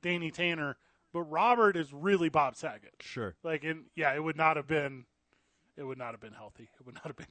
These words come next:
Speaker 1: good.
Speaker 2: Okay, I'm putting this under the notes. I'm
Speaker 1: How do
Speaker 2: scr-
Speaker 1: we say that to the N F L when we go
Speaker 2: I'm
Speaker 1: to the
Speaker 2: gonna
Speaker 1: Super Bowl?
Speaker 2: s-, I'm gonna scratch out "Bring Mikey K-Cups"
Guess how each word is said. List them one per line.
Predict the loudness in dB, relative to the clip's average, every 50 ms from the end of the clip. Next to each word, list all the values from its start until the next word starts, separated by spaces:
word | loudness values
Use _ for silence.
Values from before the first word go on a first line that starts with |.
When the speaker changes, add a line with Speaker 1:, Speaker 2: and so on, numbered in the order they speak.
| -20
Speaker 1:
good. | -20 -20 -20 -18 -18 -18 -18 _ _ _ _ _ _ _ _ -16 -14 -12 -10
Speaker 2:
Okay, | -10 -10 -8
I'm | -8 -8 -6
putting | -4 -4 -4 -4 -4 -6
this | -8 -8 -10 -14 _ _ _ _ _ -16
under | -14 -12 -10 -8 -8
the | -8 -8
notes. | -8 -8 -6 -6 -6 -8 -10 -12 -16 -20 -20 -20 _ _ _ _ _ _ _ _ -14
I'm | -12 -12 -12 -6 -2
Speaker 1:
How | 2 4
do | 6
Speaker 2:
scr- | 6 6
Speaker 1:
we | 4 4
say | 6 8 8 8
that | 8 6 4 2
to | -2 -4
the | -4 -2 0
N | 0 0 0
F | 2 2
L | 2 2 2
when | 0 -2
we | 0
go | 0
Speaker 2:
I'm | 0 2
Speaker 1:
to | 2
the | 2
Speaker 2:
gonna | 0 0 0
Speaker 1:
Super | -2 -4 -6
Bowl? | -6
Speaker 2:
s-, | -4 -4
I'm | -2 -2
gonna | -2 -2 -2
scratch | -4 -8 -12 -12 -6 -4 0 2 2 2 2 0 0
out | 0 2 2 2 2 0 -2 _ _ _ _ -20
"Bring | -14 -8 -6 -4 -4 -2 -2 -4 -4
Mikey | -4 -4 -4 -4 -6 -6 -10 -12 -12 -12 -16 _
K-Cups" | -10 -6 -6 -6 -6 -6 -8 -10 -10 -10 -12 -16 -20 -20